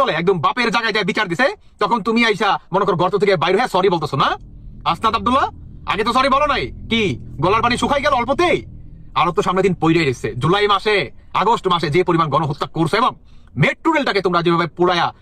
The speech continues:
আওয়ামী লীগের, আহ, নাম দিছো, প্রত্যেকটার বিচার হবে, প্রত্যেকটার। চিন্তা করো না বেশি, হ্যাঁ, প্রত্যেকের বিচার হবে, হতেই হবে, হতেই হবে। এখন আমি দেখতেছি এই হাসনাত আব্দুল্লাহ এবং সার্জিসের, আহ, বেশ কিছু আসলে,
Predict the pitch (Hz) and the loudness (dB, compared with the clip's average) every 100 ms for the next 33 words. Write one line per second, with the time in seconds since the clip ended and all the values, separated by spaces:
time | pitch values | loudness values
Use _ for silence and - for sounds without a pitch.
0 | - - 190 269 262 233 180 - - 160 | -6 0 2 2 2 0 0 -2 -4 0
1 | 175 160 147 - 147 - - 165 - - | 0 2 0 0 -2 -2 -2 -2 -2 -14
2 | - 160 - 131 123 123 117 110 147 139 | -6 -6 -4 -4 -2 -2 -4 -2 -2 -2
3 | 120 - - - - - - - 180 160 | -6 -12 -14 -16 -20 -20 -20 -2 0 0
4 | 208 185 196 190 135 143 277 214 - 185 | -2 2 2 2 0 0 0 0 0 0
5 | - 180 147 135 123 110 - - 226 285 | 0 0 0 0 0 -2 -4 -4 0 2
6 | 127 92 - - - - 170 190 180 139 | 0 -4 -12 -20 -20 -6 -4 0 0 0
7 | - - - 175 294 294 294 359 220 117 | -6 -14 -4 0 0 0 2 2 2 0
8 | 175 185 220 247 277 240 247 196 151 - | 0 2 0 0 -2 0 0 0 -2 -4
9 | - 233 208 190 214 226 262 190 123 - | -2 -2 0 0 0 0 0 0 -2 -12
10 | - - - - 175 - - 147 226 339 | -20 -20 -12 -4 -4 -4 -4 0 2 2
11 | - 277 247 220 233 | 0 -2 0 0 2